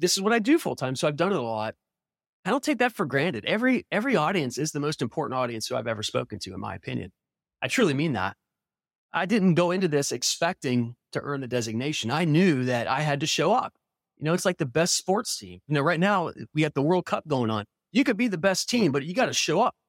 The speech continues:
You gotta show up the best. I kinda look at it the same way. So I was just, I was humbled. I was proud. I've already had multiple districts reach out to me about presenting at their district conferences. You know, the accredited speaker designation itself,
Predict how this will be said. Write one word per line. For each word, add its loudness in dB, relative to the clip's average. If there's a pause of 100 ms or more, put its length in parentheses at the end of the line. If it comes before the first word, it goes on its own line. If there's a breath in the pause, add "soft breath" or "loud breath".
(380)
You -4
gotta 0
show 2
up -2
the -14
best. -8 (560)
I 0
kinda 0
look 0
at 0
it -8
the -6
same 0
way. 0
So 0
I 2
was 0
just, -4 (100)
I -2
was -4
humbled. 0
I 2
was -4
proud. -2 (720)
I've 2
already 2
had 2
multiple 0
districts -2
reach -6
out 0
to -4
me 0
about -4
presenting -6
at -14
their -4
district -8
conferences. -2 (540)
You -10
know, -16
the 0
accredited 0
speaker -8
designation -2
itself, 0